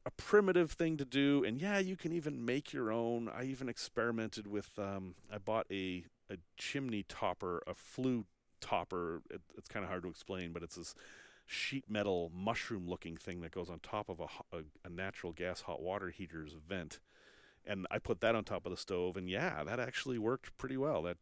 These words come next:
that gave off a good amount of heat. But this is kinda not the way to do it. So what most people do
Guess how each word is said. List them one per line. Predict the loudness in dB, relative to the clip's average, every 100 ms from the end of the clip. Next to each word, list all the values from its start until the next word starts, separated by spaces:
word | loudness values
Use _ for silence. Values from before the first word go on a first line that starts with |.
| -6
that | -6 -4
gave | -4 -2
off | -4 -4
a |
good | -6
amount | -4 -4
of | -4
heat. | -6 -6 -14 -20 -20 -20 -20 _
But | 8 8 6 -6
this | -4
is | -2 -4
kinda | -4 -4 -4 -6 -12 _ -4
not | 0 0 -2 -6
the |
way | -6 -6
to |
do | -8 -10
it. | -10 -14 -20 -20 -20 -6
So | 0
what | 2 4
most | 8 8 8
people | 0 -2 -2
do | -2 -4